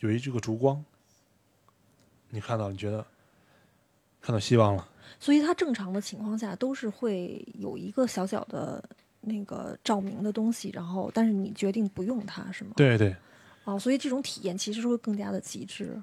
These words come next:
Speaker 1: 更加极致，对。有的时候你真的要，要面向恐惧而行。
Speaker 2: 那当时会做这件事情的人，是只有你一个人，还是前面后面还有同行的人？
Speaker 1: 呃，当时，当时只有我一个人。
Speaker 2: 哦，只有你一个人。
Speaker 1: 对。对，
Speaker 2: 哇。
Speaker 1: 我，我跟他们隔，隔开了，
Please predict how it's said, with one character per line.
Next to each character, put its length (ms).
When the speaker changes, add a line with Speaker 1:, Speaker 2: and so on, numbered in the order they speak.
Speaker 1:
更 120
加 80
极 140
致， 100
对。 280
有 100
的 60
时 40
候 60
你 100
真 200
的 80
要， 340
要 140
面 180
向 160
恐 260
惧 140
而 140
行。 280
Speaker 2:
那 100
当 200
时 180
会 180
做 160
这 140
件 160
事 160
情 140
的 100
人， 380
是 160
只 140
有 100
你 100
一 120
个 120
人， 200
还 180
是 180
前 200
面 200
后 180
面 140
还 140
有 120
同 200
行 200
的 80
人？ 140
Speaker 1:
呃， 220
当 220
时， 200
当 160
时 60
只 120
有 60
我 140
一 140
个 80
人。 100
Speaker 2:
哦， 80
只 120
有 100
你 80
一 60
个 80
人。 40
Speaker 1:
对。 180
对， 180
Speaker 2:
哇。 220
Speaker 1:
我， 80
我 60
跟 100
他 60
们 100
隔， 240
隔 220
开 180
了， 60